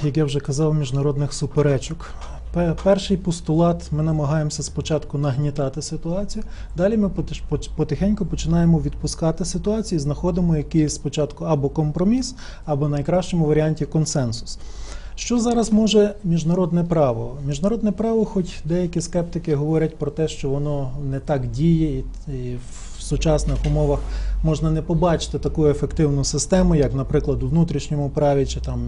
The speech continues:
в інших, е, м, нюансах. Е, міжнародне право навпаки діє. Причому діє так, що Україна получає від нього величезні дивіденди. Давайте будемо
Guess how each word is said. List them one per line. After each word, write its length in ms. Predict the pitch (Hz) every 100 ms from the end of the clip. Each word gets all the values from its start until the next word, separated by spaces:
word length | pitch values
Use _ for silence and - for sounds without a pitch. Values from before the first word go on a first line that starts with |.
| 117
в 40 | 113
інших, 380 | 160 165 147 - - - - -
е, 60 | 143 135 135 131
м, 640 | 127 139 135 135 127 131
нюансах. 520 | 147 151 143 139 139 - - - - -
Е, 280 | 147 139 139 139
міжнародне 480 | 156 151 226 233
право 260 | 214 226 233
навпаки 440 | 202 - 202 214
діє. 340 | 160 135 117 107 - - - - -
Причому 380 | 160 156 214 196
діє 260 | 180 208
так, 260 | 185 220 220
що 140 | -
Україна 480 | 170 165 170 220 220
получає 520 | 185 165 160 202 208 190
від 180 | 165
нього 220 | 185 202 175
величезні 560 | 165 147 190 190 180
дивіденди. 580 | 160 160 160 127 120 - - - -
Давайте 380 | 156 202 240 226
будемо 600 | 202 208 202 202 190 180